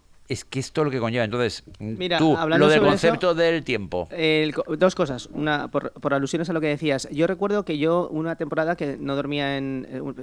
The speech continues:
Speaker 2: estuve casi siempre en West Hollywood y en una temporada en Beverly Hills, no me puedo quejar, me pasaba una serie de aconteceres, como bien conté en su día, pero durante una temporada estuve durmiendo en South Pasadena y tenía que coger el,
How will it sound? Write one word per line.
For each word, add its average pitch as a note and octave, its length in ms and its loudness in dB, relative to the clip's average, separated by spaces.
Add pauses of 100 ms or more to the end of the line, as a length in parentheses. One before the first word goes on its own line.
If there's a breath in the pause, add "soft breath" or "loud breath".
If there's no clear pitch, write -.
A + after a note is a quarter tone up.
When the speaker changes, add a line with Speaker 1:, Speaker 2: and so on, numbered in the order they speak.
Speaker 2:
estuve D#3+ 240 -4
casi D#3 180 -6
siempre D#3+ 220 -4
en D#3 60 -2
West D#3 260 0
Hollywood D#3+ 460 0
y C#3 180 -2
en C3+ 80 -6
una C#3+ 240 -6
temporada D3 240 -4
en D3 80 0
Beverly C#3+ 320 0
Hills, F3+ 160 -2
no C#3+ 80 -4
me C3+ 80 -4
puedo C3 200 -4
quejar, D#3+ 280 -6
me C#3 140 -4
pasaba - 180 -4
una C3+ 140 -4
serie C#3+ 140 -2
de - 20 2
aconteceres, C#3+ 500 -4
como B2+ 220 -6
bien B2+ 480 -8
conté C3 240 -6
en B2+ 80 -6
su C3+ 100 -8
día, D#3+ 220 -2 (320 loud breath)
pero D3+ 260 2
durante C#3+ 260 -2
una D#3 120 -2
temporada D#3+ 260 -2
estuve D#3+ 220 -4
durmiendo D3 260 -2
en E3 60 -4
South C#3 240 -2
Pasadena C#3 520 -4
y B2+ 80 -8
tenía C3+ 280 -6
que C#3 100 -8
coger C3+ 320 -6 (240 loud breath)
el, A#2+ 540 -6